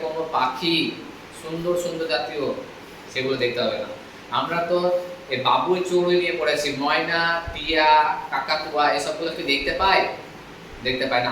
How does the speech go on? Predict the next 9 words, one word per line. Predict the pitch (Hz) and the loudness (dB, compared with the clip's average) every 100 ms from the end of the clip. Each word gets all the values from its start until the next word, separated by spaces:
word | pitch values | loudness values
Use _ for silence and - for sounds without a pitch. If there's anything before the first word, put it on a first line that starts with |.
| 131 | 0
আগে | 151 190 - - - | 0 0 -2 -4 -10
আমরা | 123 143 147 | -2 0 0
সার্কাসে | 127 127 127 127 - 117 | -2 -2 -2 -4 -4 -2
দেখতে | 123 123 117 | -2 -2 -4
পেতাম, | 113 - - - - - | -4 -8 -8 -16 -18 -4
সার্কাস | 123 127 135 | -2 -2 -4
খেলা | 127 117 | -2 -2
দেখতে | 113 117 | -4 -8
গেলে। | 107 - | -10 -12